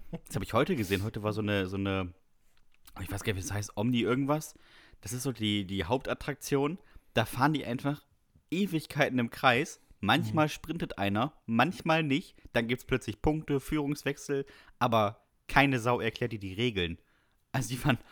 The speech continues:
Speaker 2: das sind auch irgendwie dreißig Fahrerinnen oder Fahrer auf der
Speaker 1: Ach
Speaker 2: Strecke.
Speaker 1: ja, stimmt, ja, ja,
Speaker 2: Und denkst,
Speaker 1: ja.
Speaker 2: „Alter, was ist denn die Regel?“ Das gibt's
Speaker 1: Ja.
Speaker 2: beim, ähm, beim Eisschnelllauf gibt's das auch, wo du wirklich Hunderte auf der Strecke sind und auch durchtauschen.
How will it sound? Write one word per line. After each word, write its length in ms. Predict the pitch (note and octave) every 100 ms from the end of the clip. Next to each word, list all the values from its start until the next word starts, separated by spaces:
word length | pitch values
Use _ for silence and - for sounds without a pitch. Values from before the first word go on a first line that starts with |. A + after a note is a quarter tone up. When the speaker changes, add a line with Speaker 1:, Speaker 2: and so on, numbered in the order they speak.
| - -
Speaker 2:
das 140 | G#2+
sind 140 | D3
auch 100 | B2 A#2
irgendwie 260 | A2+ A2+ -
dreißig 460 | G#2+ A2 - A2+
Fahrerinnen 560 | - D3 E3+ B2 G2+ G#2
oder 180 | F#2+ F#2
Fahrer 400 | C#3+ E3 A#2+ -
auf 100 | -
der 100 | G#2
Speaker 1:
Ach 40 |
Speaker 2:
Strecke. 280 | - G2 A#2
Speaker 1:
ja, 160 | B2+ A2
stimmt, 380 | - C3+ A2
ja, 120 | F2+ G#2+
ja, 100 | A#2
Speaker 2:
Und 100 | A2+
denkst, 160 | A2+
Speaker 1:
ja. 60 | G#2
Speaker 2:
„Alter, 340 | F#2+ B2 A2+ G#2
was 160 | A2+
ist 180 | - -
denn 140 | C3+ A#2
die 200 | B2+ A#2
Regel?“ 580 | A2+ E3 A3+ F#3 B2+
Das 140 | G#2 G#2+
gibt's 180 | B2+ A2
Speaker 1:
Ja. 60 |
Speaker 2:
beim, 420 | A#2+ A#2 A2+ A2 G#2+
ähm, 420 | A2 G#2+ G#2+ G#2+
beim 240 | G#2+ G#2
Eisschnelllauf 640 | G#2+ B2+ - - C3+ B2+ B2
gibt's 160 | - -
das 100 | -
auch, 220 | D3+ A2+
wo 80 | G2+
du 120 | G2+
wirklich 440 | G2 - A2 G#2+ - - - -
Hunderte 540 | G#3 B3+ C#3+ - B2+
auf 140 | A2+
der 120 | - A#2
Strecke 300 | - D3+ C3
sind 160 | A2+
und 80 | G#2
auch 140 | F2
durchtauschen. 960 | - C#3 D#3+ - - B2+ C3+ - B2+ C3